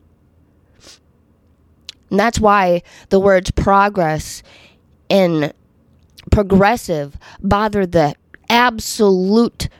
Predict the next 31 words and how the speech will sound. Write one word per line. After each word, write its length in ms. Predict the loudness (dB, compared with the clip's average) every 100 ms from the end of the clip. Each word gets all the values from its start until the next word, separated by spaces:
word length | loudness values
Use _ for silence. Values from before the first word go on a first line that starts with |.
| _ _ _ _ _
nerve 480 | 0 4 4 2 0
out 280 | 0 2 2
of 180 | 0 -2
me, 360 | -6 -6 -10 -14 -20 -10
is 200 | -2 -2
because 380 | 0 0 0 0
nobody 640 | 0 2 4 4 2 -2 -2 0
understands 1120 | -2 0 -4 -4 -6 0 0 2 0 -2 -6 -12 -16 -2
that 180 | 0 0
no 500 | -2 0 4 4 2
part 380 | -2 2 2 2
of 180 | 0 0
what 220 | 2 2 2
is 220 | 0 0
going 460 | 2 2 0 -6 -2
on 340 | 2 2 0 -4
now 600 | 0 2 4 2 0 -6 -14 _ _ _ _ _ _ _ _ _ _ 0
or 180 | 4 4
has 260 | 4 0 0
been 180 | 0 2
going 260 | 2 2
on 160 | 0 0
in 80 | 0
the 100 | 0
last 340 | 2 0 -2
two 160 | -2 0
years 360 | 4 4 4
is 180 | 0 -2
progress. 760 | 0 2 0 -4 -14 -16 -18 -20 _ _ _ _ _ -20 -20 -10
You 400 | 0 4 6 4
cannot 880 | 2 2 4 4 2 2 2 -2 -8